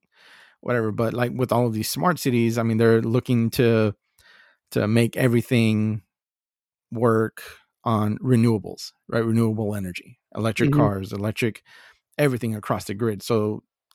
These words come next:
Speaker 1: it, so it would essen-, essentially be a smart island.
Speaker 2: Hmm. And again, it's probably just for the elites, the lizard
Speaker 1: It's
Speaker 2: people.
Speaker 1: probably gonna be for, it's gonna be targeted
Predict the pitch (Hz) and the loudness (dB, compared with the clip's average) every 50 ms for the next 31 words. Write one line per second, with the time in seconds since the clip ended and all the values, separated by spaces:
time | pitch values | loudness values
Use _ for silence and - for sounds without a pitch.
0 | _ - 120 120 113 - 131 120 120 117 113 107 117 123 117 110 - 127 117 117 | _ -6 -4 -4 0 2 4 6 6 6 4 2 0 -2 -2 0 0 0 0 0
1 | 107 - - 117 - - 113 117 - 113 110 104 98 120 117 110 107 107 104 - | -2 -2 -4 -2 2 2 2 2 2 0 0 0 2 2 2 2 2 0 -2 -6
2 | - - - _ _ _ _ - - - - 135 120 110 110 101 - 104 107 104 | -10 -20 -20 _ _ _ _ -4 -4 0 2 4 4 4 4 2 0 -2 -2 -2
3 | 95 85 - - - - - _ _ _ _ _ _ _ _ _ _ _ _ _ | -2 -6 -8 -12 -18 -20 -20 _ _ _ _ _ _ _ _ _ _ _ _ _
4 | _ _ _ _ _ _ _ _ _ _ _ _ _ _ _ _ _ _ _ _ | _ _ _ _ _ _ _ _ _ _ _ _ _ _ _ _ _ _ _ _
5 | _ _ _ _ _ _ - - 226 180 135 - - - _ _ _ _ _ _ | _ _ _ _ _ _ 2 4 4 4 2 0 -8 -20 _ _ _ _ _ _
6 | _ _ _ _ _ _ _ _ _ _ _ _ _ - - 175 151 147 156 175 | _ _ _ _ _ _ _ _ _ _ _ _ _ -8 -4 -2 -2 0 -2 -2
7 | 160 139 160 151 143 143 135 - - - - 160 170 160 156 143 139 147 - - | -4 -4 -4 -2 -2 -4 -6 -8 -12 -2 0 2 2 2 0 -4 -6 -10 -12 -12
8 | - - 143 135 131 127 123 - _ _ _ _ _ _ _ _ _ 147 147 139 | -10 -8 -6 -6 -6 -6 -8 -12 _ _ _ _ _ _ _ _ _ -4 -2 -2
9 | 131 135 139 - - - - - - - - - - - 147 143 139 139 135 147 | -2 -2 -4 -6 -8 -8 -8 -8 -6 -8 -10 -12 -10 -6 -2 0 0 2 2 2
10 | - - 139 - - 208 202 180 151 143 139 131 135 117 104 107 117 110 104 101 | 2 0 -2 0 2 4 4 4 4 2 2 2 0 -2 0 0 0 0 0 -2
11 | - 127 117 - - 143 147 - - - - - 190 - - 127 127 120 113 - | -2 -2 -2 0 2 2 0 0 0 -8 -10 -4 -2 0 2 2 2 2 0 -2
12 | - - - 110 110 104 101 107 95 95 92 90 101 | -8 -2 0 0 2 2 2 0 0 -2 -6 -8 -10